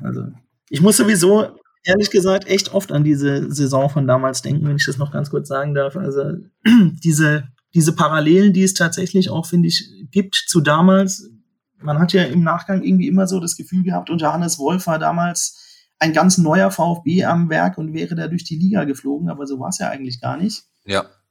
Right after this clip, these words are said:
Speaker 1: Habe ich ja auch eingangs schon mal ganz kurz erwähnt. Äh, da hat's auch bis zum vierunddreißigsten Spieltag gedauert. Du konntest auch froh sein, dass, äh,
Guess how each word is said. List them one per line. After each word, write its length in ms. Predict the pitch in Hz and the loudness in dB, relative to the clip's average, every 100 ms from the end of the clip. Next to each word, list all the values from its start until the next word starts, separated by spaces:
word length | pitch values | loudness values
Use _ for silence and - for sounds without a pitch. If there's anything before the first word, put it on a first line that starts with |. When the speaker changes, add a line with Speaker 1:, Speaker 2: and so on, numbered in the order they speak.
| - | -6
Speaker 1:
Habe 140 | 151 | -4
ich 80 | 143 | -2
ja 80 | 156 | -4
auch 120 | - | -4
eingangs 300 | - 180 180 | -2 0 0
schon 120 | - | 0
mal 100 | 175 165 | -4 -4
ganz 180 | 165 - | -8 -10
kurz 140 | 170 | -8
erwähnt. 400 | 147 147 165 190 | -6 -4 -2 -2
Äh, 300 | - 165 160 - _ _ _ _ _ _ _ | -4 -8 -10 -14 _ _ _ _ _ _ _
da 220 | 151 139 165 | -4 0 0
hat's 120 | - | 0
auch 140 | 185 | -4
bis 140 | - - | -2 -2
zum 140 | 190 | -2
vierunddreißigsten 600 | 202 208 190 190 190 - | 0 0 0 -2 -6 -8
Spieltag 440 | 180 196 208 196 190 | -4 -2 0 -2 -2
gedauert. 680 | 151 156 202 226 - - 175 | 0 2 2 2 0 -2 -4
Du 80 | 185 | -2
konntest 400 | 190 190 190 - | 2 2 2 -2
auch 160 | 170 | -8
froh 260 | - 175 196 | -4 0 2
sein, 260 | 202 196 | 2 2
dass, 300 | 185 185 - | 0 -2 -4
äh, 360 | - 147 - 120 | -8 -10 -12 -14